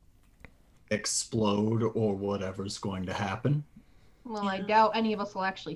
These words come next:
Speaker 2: feel it until that day.
Speaker 1: Yeah. Well, uh, and so
Speaker 2: But
Speaker 1: that, that, that helps me. That, that's what, that's what's been helping me stay grounded,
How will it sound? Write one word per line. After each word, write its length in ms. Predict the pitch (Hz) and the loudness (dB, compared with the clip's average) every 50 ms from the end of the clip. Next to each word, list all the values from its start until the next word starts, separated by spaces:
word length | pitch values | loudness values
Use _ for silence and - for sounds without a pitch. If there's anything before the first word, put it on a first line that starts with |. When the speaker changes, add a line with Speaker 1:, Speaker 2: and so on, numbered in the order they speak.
| - - | -10 -8
Speaker 2:
feel 260 | - 214 226 226 190 | -4 -2 0 0 0
it 80 | 165 156 | -2 -4
until 300 | 175 180 175 - 165 160 | -4 -6 -6 -8 -8 -6
that 240 | 170 170 170 165 165 | -4 -4 -4 -4 -4
day. 380 | 175 190 202 165 165 175 175 - - - - - - - - - - - - - - | -6 -4 -4 -4 -4 -6 -8 -10 -14 -20 -20 -20 -20 -20 -20 -20 -20 -20 -20 -8 -2
Speaker 1:
Yeah. 340 | - 107 98 87 82 - - - - - - - - - - - - - - - | 0 0 0 0 -2 -6 -8 -12 -18 -20 -20 -20 -20 -20 -20 -20 -20 -12 -4 0
Well, 400 | 117 117 110 92 90 92 104 - - - - - - - - - - - - - | 2 4 4 2 2 0 -4 -8 -12 -16 -20 -20 -20 -20 -20 -20 -20 -20 -10 -2
uh, 340 | - 113 101 98 98 95 - - - - | 0 2 4 4 2 2 0 -2 -4 0
and 160 | - 127 123 120 | 4 4 6 6
so 180 | - 160 156 | 8 8 10
Speaker 2:
But 280 | 143 147 165 - - 135 | 10 10 8 6 4 6
Speaker 1:
that, 0 | |
that, 300 | 160 196 220 214 - 147 | 8 8 8 8 6 6
that 160 | 139 208 220 | 8 10 10
helps 300 | 202 202 196 - - - | 10 10 10 8 6 4
me. 440 | 156 165 196 247 254 226 156 131 123 | 6 8 8 10 10 10 10 8 8
That, 280 | 117 143 190 202 202 - | 6 6 6 6 8 8
that's 200 | 190 220 214 - | 8 6 8 8
what, 280 | 202 - - - - | 8 6 6 4 4
that's 220 | - 196 208 202 - | 4 6 6 8 6
what's 160 | 185 - - | 6 6 6
been 140 | - 165 135 | 6 6 8
helping 420 | 120 165 156 - 135 117 120 139 | 8 6 6 6 8 8 8 8
me 280 | 160 175 170 160 151 135 | 8 8 8 8 8 6
stay 360 | 120 - - - 135 113 107 | 4 2 2 4 4 6 6
grounded, 680 | 104 113 113 110 101 92 92 90 82 85 85 85 - - | 4 4 4 4 4 4 4 0 -2 -4 -4 -6 -6 -10